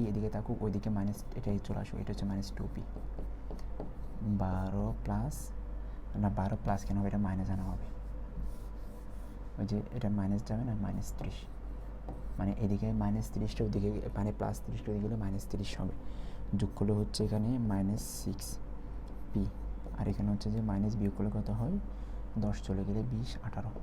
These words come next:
মাইনাস আঠারো। মাইনাস মাইনাস বাদ চলে যাক, মাইনাস মাইনাস বাদ চলে গেলে ছয় দিয়ে ভাগ করলে কত হয়? মানে উভয় পক্ষকে ছয় দিয়ে ভাগ করো না, তাহলে হচ্ছে তোমার তিন। তাহলে ভারসাম্যের দাম কত পাচ্ছি আমরা? তিন। ভারসাম্যের দাম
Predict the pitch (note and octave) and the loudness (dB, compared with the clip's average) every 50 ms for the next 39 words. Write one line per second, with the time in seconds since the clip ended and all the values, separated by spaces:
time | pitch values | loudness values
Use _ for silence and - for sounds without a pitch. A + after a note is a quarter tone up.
0 | - - G2 G2 G2 G2+ G2+ - G2+ - - G2+ - - - - - - - - | -4 -2 0 0 2 2 0 0 -2 -4 -2 -2 -2 -4 -4 -4 -6 -6 -6 -6
1 | - - - - G#2 G#2 G2 G2+ G#2 G#2 - - G#2+ G#2+ A2 A2 B2 G2+ F#2+ - | -6 -6 -2 2 4 4 6 6 4 4 2 2 4 4 4 4 4 2 2 2
2 | - - F#2+ F#2+ F#2+ F#2 G#2+ A2 B2+ C3+ - - - G#2+ G2+ G2 F#2+ G2 G2 - | 0 0 2 2 2 2 2 2 2 0 -2 -4 -2 2 2 4 4 2 2 2
3 | G#2+ G#2+ A2 A2 A2 G2+ - - - G2+ G2 F#2+ G2 G#2 A2 - - - - G#2 | 2 2 2 2 2 0 0 0 0 2 2 2 2 2 2 0 0 0 2 4
4 | G2+ G2+ G#2 G2+ G#2 G#2 - - - A2 G#2+ G#2 G2+ G2 - G2+ G#2 A2 D#3 G3 | 4 4 4 4 2 0 0 0 0 2 2 2 0 0 0 0 0 0 0 0
5 | - - - - - - - - A2+ A#2 A#2 A2+ G#2+ A#2 A#2 A#2+ A#2+ - - B2 | -2 -4 -4 -6 -6 -4 2 4 6 8 8 8 8 8 6 6 4 4 4 4
6 | B2 - - A#2+ A#2 A#2 A#2+ A2 A2 A2 - - - G#2+ G2+ G2 G2 - - - | 4 4 4 4 4 6 4 4 4 2 2 2 2 2 4 2 2 0 -2 -6
7 | - - - - - - - - G2 G2+ G2+ - A2 - A2+ G#2 A2 - - - | -6 -6 -6 -6 -4 -2 0 2 2 2 2 2 0 0 2 2 2 0 -2 0
8 | - G#2 F#2+ F#2 - - - - - G2 G2 G#2 G2+ G2+ G2 - - G#2 G#2+ A2 | 0 2 2 2 0 -2 -6 -2 0 2 4 4 4 2 0 0 0 2 2 4
9 | - A2 G#2+ G#2+ G#2+ G#2+ G2+ - - - G2+ - - G#2+ G#2 G#2+ A2+ - - A2 | 4 4 4 2 2 2 0 0 0 -2 -2 0 2 2 2 2 0 0 2 4
10 | G2+ F2 - - - - - - - - - G2+ G2 - - A2 A2 A2+ A2 G#2 | 4 4 2 0 -2 -4 -6 -6 -6 -4 -2 -2 -2 0 0 2 4 4 4 4